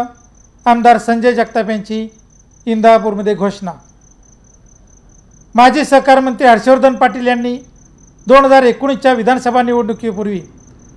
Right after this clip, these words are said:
काँग्रेसला रामराम ठोकला व भाजपत प्रवेश केला. पाटील यांच्या पक्षांतराने कमकुवत झालेल्या इंदापूर तालुक्यातील काँग्रेसमध्ये निर्माण झालेली पोकळी भरून काढण्यासाठी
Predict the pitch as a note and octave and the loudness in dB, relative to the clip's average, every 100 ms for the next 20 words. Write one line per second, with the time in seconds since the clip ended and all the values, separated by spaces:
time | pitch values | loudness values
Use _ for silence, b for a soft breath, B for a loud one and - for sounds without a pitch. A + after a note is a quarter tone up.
0 | - - - B3 B3+ B3+ B3+ B3 A3 G#3 | -20 -4 2 2 2 0 2 2 2 0
1 | A3 F3+ F#3+ G3 E3 - - - - - | -2 -4 -8 -8 -10 -16 -20 -20 -20 -20
2 | - - - C4 A#3 A3+ C4 C4 B3+ A3+ | -20 -8 2 4 4 4 2 0 0 -2
3 | G#3+ - G#3 F3 - - - - - - | -4 -4 -6 -8 -12 -18 -20 -20 -20 -20
4 | - - - - C4 B3+ D#4+ D4 C#4 C#4 | -20 -20 -20 0 2 2 0 0 2 0
5 | C4+ A#3 B3+ B3 B3+ A#3 G#3 D#3 - - | 0 -2 -4 -2 0 0 -2 -10 -20 -20
6 | - - _ - - C4 - D4+ A#3+ B3+ | -20 -20 _ -4 0 0 4 2 4 2
7 | C4 C4 A3+ G#3 C4 C4 B3 A#3+ A#3 B3 | 2 0 0 0 0 0 0 0 -2 -6
8 | B3+ A#3 A3 A3 G#3 G#3+ G3+ D#3+ _ _ | -4 -2 -2 -4 -8 -8 -8 -8 _ _
9 | _ _ _ _ - A3 B3 C#4 C#4+ B3+ | _ _ _ _ -4 -2 2 2 4 2
10 | C4 B3+ - B3 B3+ B3+ A3+ A#3 A#3 G#3 | 2 -2 -2 -2 -2 -2 -2 0 -2 -2
11 | G#3 G#3+ G#3 F#3 | -4 -8 -10 -12